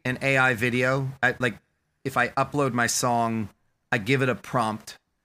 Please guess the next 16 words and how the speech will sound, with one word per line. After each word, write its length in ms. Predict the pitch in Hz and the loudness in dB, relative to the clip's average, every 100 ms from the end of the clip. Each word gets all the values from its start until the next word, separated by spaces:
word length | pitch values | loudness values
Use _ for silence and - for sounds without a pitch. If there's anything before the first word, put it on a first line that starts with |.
| _ _ | _ _
and 160 | 123 123 | 0 2
then 220 | 120 117 | 0 0
it 180 | 117 117 | -2 -2
spits 400 | - - 151 - | -4 -2 -4 -2
something 400 | - 135 135 123 | -2 -2 -2 0
out, 140 | 120 | 0
and 100 | 120 | 0
I'm 60 | 117 | 0
like, 180 | 120 - | -2 -2
"Cool 260 | - 156 | -2 0
enough," 440 | 143 131 113 - - - | 2 2 0 -4 -10 -6
and 100 | 117 | -4
then 80 | |
I 60 | 107 | -4
post 420 | 101 147 123 - | -2 -2 -2 -4
that. 320 | 107 95 98 | -6 -6 -8